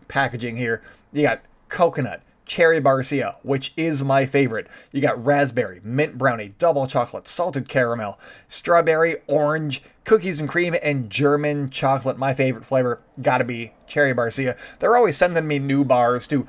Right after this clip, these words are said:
Blueberry muffin, delicious. Coconut, uh, coconut brownie chunk, abs-, the best one, best one available. If you see coconut brownie chunk on their website,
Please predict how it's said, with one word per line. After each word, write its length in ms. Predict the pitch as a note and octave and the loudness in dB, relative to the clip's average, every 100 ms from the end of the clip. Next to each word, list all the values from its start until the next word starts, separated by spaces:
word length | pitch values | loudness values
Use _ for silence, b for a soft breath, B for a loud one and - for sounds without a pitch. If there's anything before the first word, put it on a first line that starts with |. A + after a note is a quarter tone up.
| B - | B -4
Blueberry 400 | D#3+ F#3 E3+ D#3+ | 0 4 2 4
muffin, 380 | E3 C3+ G2 G2+ - | 2 0 -4 -8 -2
delicious. 580 | C#3 D3 C#3 A2 - b b _ | 2 2 0 -4 -8 b b _
Coconut, 440 | F3+ F3 E3+ D#3+ - | 0 2 0 -2 2
uh, 280 | C#3+ C#3 A#2+ | 4 4 2
coconut 360 | F3 E3+ D#3 | -2 0 0
brownie 240 | D3+ D3+ C#3+ | 0 0 0
chunk, 320 | D3 G#2 - _ _ - | -2 -4 -12 _ _ -4
abs-, 300 | D#3 D3 - | -2 -2 -4
the 140 | C3+ - _ _ - | -4 -4 _ _ -4
best 280 | D#3 C#3+ | 0 0
one, 300 | D3 C#3 B2 - - | 0 0 -2 -4 -4
best 220 | C3 C3+ | -2 2
one 120 | D3+ | 0
available. 300 | B2 A2+ F2+ | 0 -2 -4
If 120 | A#2 | -6
you 100 | D3 | -6
see 340 | F#3+ - B3+ - B - | -4 -2 -2 -4 B -6
coconut 380 | F#3+ F#3+ F#3 - | -4 0 0 4
brownie 300 | D#3 D#3 D3 | 2 2 -2
chunk 360 | - C#3+ A#2+ b b _ | -2 -2 -4 b b _
on 160 | C3+ E3 | -2 2
their 160 | D#3+ D3+ | 2 4
website, 500 | D3+ C3 C3+ A2+ | 4 4 0 0